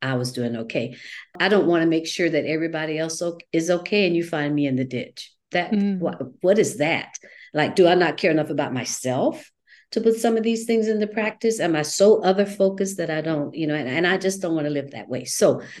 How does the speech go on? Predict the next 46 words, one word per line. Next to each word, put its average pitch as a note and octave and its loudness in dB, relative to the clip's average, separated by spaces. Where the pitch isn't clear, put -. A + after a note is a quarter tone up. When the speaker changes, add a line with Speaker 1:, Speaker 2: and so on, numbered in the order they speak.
Speaker 1:
that's F3+ 2
how E3+ -2
I C#3 -2
seek D3 0
to C#3 2
apply B2+ -2
these B2 -4
things A#2+ -4
to C3+ -6
my A#2+ -4
life. B2+ -4
Obviously, C#3+ 0
I C3 0
don't B2+ -2
do C3+ -4
it B2+ -6
perfectly, E3 -4
but, D3 -2
you D3+ 2
know, C#3+ 4
it's, D3 -2
it's C#3+ -4
on E3 2
my D#3+ 4
radar. E3 2
<laughs> B3 -2
I A3+ 4
know A#3+ 10
what A#3 8
to G#3+ 4
do. G3+ 8
I G3+ 6
know G3+ 2
what F#3+ 2
I F#3 -2
can G#3 0
do. E3+ -4
So - -4
yeah, B2+ -4
that, - -10
that's E3 -8
how A3+ -6
it G#3+ -2
has A3 -6
affected G3 -10
me F#3+ -6